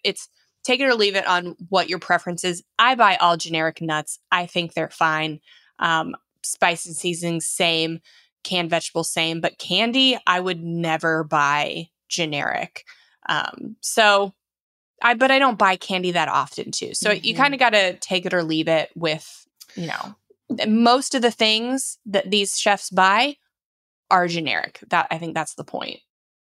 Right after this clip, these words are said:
Speaker 2: And to clarify, we're not talking about organic versus non-organic.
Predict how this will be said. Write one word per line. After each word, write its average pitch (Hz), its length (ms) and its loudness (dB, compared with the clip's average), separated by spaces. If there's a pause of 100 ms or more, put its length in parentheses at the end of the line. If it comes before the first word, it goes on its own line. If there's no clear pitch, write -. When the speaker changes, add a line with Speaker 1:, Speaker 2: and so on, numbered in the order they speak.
(120)
Speaker 2:
And 262 200 8
to 254 100 4
clarify, 240 800 4
we're 214 260 4
not 220 440 6
talking 190 440 0
about 165 460 2
organic 170 640 0
versus 151 500 -2
non-organic. 151 1080 0